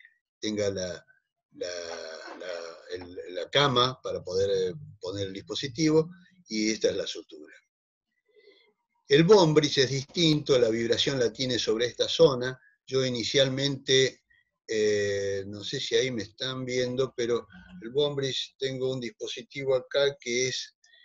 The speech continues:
este es el Bombrich, que tiene un buen espesor, ¿m? Este es un demo, este es el, el procesador. Hoy es mu-, mucho más chico, hoy tiene la mitad de tamaño, cuatro coma cinco milímetros.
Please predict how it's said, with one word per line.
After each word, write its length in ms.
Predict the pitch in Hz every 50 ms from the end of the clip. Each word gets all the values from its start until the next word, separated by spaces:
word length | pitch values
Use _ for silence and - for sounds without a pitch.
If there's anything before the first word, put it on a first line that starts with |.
| _ _ _ _ _ _
este 220 | - 135 - 139
es 100 | 131 -
el 80 | 139 139
Bombrich, 600 | 147 160 165 147 135 127 127 139 139 - - - _ _ - _ _ _ _ _
que 100 | - 113
tiene 280 | 107 - 147 147 156 156
un 220 | 147 143 135 123
buen 200 | 120 139 151 151
espesor, 680 | 139 - - - 110 - - 175 156 127 123 120 - - - - -
¿m? 240 | 113 131 139 151 156
Este 220 | - 120 - - 127
es 40 | 117
un 160 | 117 113 117
demo, 560 | 135 135 123 110 117 120 117 - - - _ _ - _ - - - - - - - - - -
este 220 | - 120 - 147 123
es 120 | - -
el, 300 | 120 117 107 104 104 - -
el 640 | 104 101 98 95 90 90 87 85 85 82 85 - _
procesador. 760 | - 107 - - 117 107 - 131 143 156 139 127 131 127 - - _ _ _ _ _ _ _ _ _ _ - -
Hoy 240 | 135 147 156 151 143
es 80 | 131
mu-, 300 | 131 143 143 151 165 - -
mucho 260 | 139 156 151 151 147
más 140 | 143 131 -
chico, 400 | - - 180 160 - - 139 127
hoy 140 | 131 139 131
tiene 440 | - - 131 127 127 127 123 123
la 140 | 117 113 113
mitad 300 | 113 113 110 104 - 139
de 100 | 131 127
tamaño, 500 | 117 135 123 131 143 147 135 127 120 113 101
cuatro 260 | 123 120 117 120 110
coma 180 | 113 113 104
cinco 320 | 98 - 131 127 107 113 104
milímetros. 560 | 110 120 143 147 131 113 110 107 110 110 104